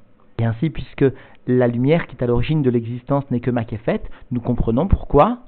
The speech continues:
par voie de conséquence, la création oublie l'origine de son existence. Quoi qu'il en soit, l'Admorazaken est venu expliquer aujourd'hui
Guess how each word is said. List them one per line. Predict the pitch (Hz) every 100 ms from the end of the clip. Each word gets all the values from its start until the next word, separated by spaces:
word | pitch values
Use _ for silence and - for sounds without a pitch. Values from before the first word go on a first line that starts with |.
| -
par | 120 110
voie | 143
de | 127
conséquence, | 120 139 143 135 123 139 139 - 117 104
la | 120
création | 113 127 117 - 113 160 - _ _ _ _ -
oublie | 185 160 147 170 247 - -
l'origine | 139 127 123 107
de | 135
son | 123 139
existence. | 139 139 - 208 196 - - -
Quoi | 127
qu'il | -
en | 123
soit, | 131
l'Admorazaken | 123 117 120 120 135 135
est |
venu | 117 127
expliquer | 120 - 123 139
aujourd'hui | 127 110 113 127 156 143